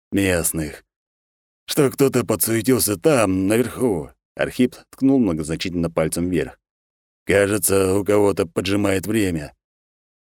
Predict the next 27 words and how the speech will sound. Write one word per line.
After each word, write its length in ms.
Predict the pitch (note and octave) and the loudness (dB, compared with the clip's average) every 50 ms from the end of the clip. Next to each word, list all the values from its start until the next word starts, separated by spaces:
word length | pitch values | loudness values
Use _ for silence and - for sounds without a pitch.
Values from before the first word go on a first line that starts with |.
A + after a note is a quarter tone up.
| _ - | _ -6
Я 160 | - - B2 | -2 -2 0
пожал 260 | - G#2 F2 F#2 F2+ | 0 0 0 0 0
плечами. 460 | E2+ - F2 E2 - D#2 C#2+ C2+ C2 _ _ _ _ _ _ _ _ - | -2 -2 -6 -4 -4 -6 -6 -8 -12 _ _ _ _ _ _ _ _ 0
«Ну 140 | G#2 C#3 | 2 2
и 60 | F#3 G3 | 2 2
флаг 320 | - - A3 A3 G#3 - | 2 0 0 2 2 2
им 100 | G3+ F#3+ | 2 2
в 40 | G3 | 2
одно 180 | G3 F3+ G3 | 2 2 2
место. 440 | F#3 F3 C3+ A2+ - F2+ E2 D2 - _ _ _ - | 2 2 2 0 -2 -4 -6 -6 -8 _ _ _ -8
А 80 | - G#2 | -8 -6
теперь 340 | - - D3 C3+ - - - | -2 0 0 0 0 -4 -10
говори, 480 | B2+ A2+ B2 D3 D3 A#2 F2 D2 - _ _ | -6 -2 0 2 2 0 0 -2 -8 _ _
что 220 | - - - E3 D#3 | -10 -4 -2 0 0
хотел?» 380 | - A#2 - C#3 G2+ D2 - _ _ _ _ _ _ _ _ _ _ _ _ - | 0 0 0 0 0 -2 -4 _ _ _ _ _ _ _ _ _ _ _ _ -6
«Предупредить 680 | - D2+ F2 E2+ F2 E2+ F2 F2+ F2 E2 F2+ F#2 F2 - | -4 -2 -2 -2 -2 -2 -2 -2 -2 0 0 -2 -2 -2
тебя 280 | G2+ G2 G#2+ G#2 G2+ | -2 0 0 0 0
хотел», 440 | F2 G2+ G#2 F2 G#2+ A2 A2 G2 - _ _ _ _ - | 0 -2 -2 0 0 0 0 0 -4 _ _ _ _ -8
опять 320 | D2+ B2+ - F#2 E2 - | -6 -2 -2 -2 -2 -2
округлил 400 | D#2 - - F2 F2 F2 F2 E2+ | -6 -6 -4 -4 -2 -2 -2 -2
глаза 280 | D#2 E2 F2 E2 E2+ D#2+ | 0 0 0 0 0 -2
Архип. 320 | D2+ - - F#2 E2 - _ _ _ _ _ _ _ _ _ _ _ _ | -2 -4 -6 -8 -8 -8 _ _ _ _ _ _ _ _ _ _ _ _
«Да 240 | - D#2+ D2+ F2 F2 | -8 -2 -2 0 0
не 160 | F2 F#2 F#2+ | 2 0 0
ври 320 | F#2 G2+ A2 B2 B2+ B2 A#2 | -2 -2 0 0 2 2 0
ты 160 | - A2+ G#2+ | 0 -2 -2
мне. 380 | G2+ G#2 A2 G2+ F2 D2 - | 0 0 0 0 -2 -4 -6